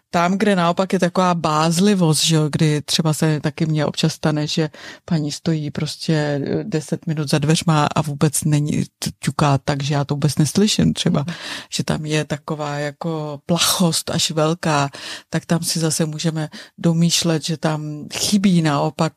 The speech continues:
Speaker 1: eh, taková dospělá a, jako asertivní reakce, že tam možná bude nějaký rys infantility, takové té jako,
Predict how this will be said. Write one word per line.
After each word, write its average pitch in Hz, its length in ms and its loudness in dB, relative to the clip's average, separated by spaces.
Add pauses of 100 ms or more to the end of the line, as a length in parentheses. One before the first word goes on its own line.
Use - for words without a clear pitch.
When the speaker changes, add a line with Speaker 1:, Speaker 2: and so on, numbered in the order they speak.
Speaker 1:
eh, 160 40 0 (340)
taková 156 320 -4
dospělá 147 880 0
a, 165 280 -2
jako - 300 -4 (160)
asertivní 160 720 -2
reakce, 143 460 -4 (320)
že 165 140 2
tam 156 180 0
možná 147 540 0
bude 151 340 -2
nějaký 147 520 2
rys 156 220 2
infantility, 156 840 2
takové 143 480 -4
té 147 240 -2
jako, 139 320 -4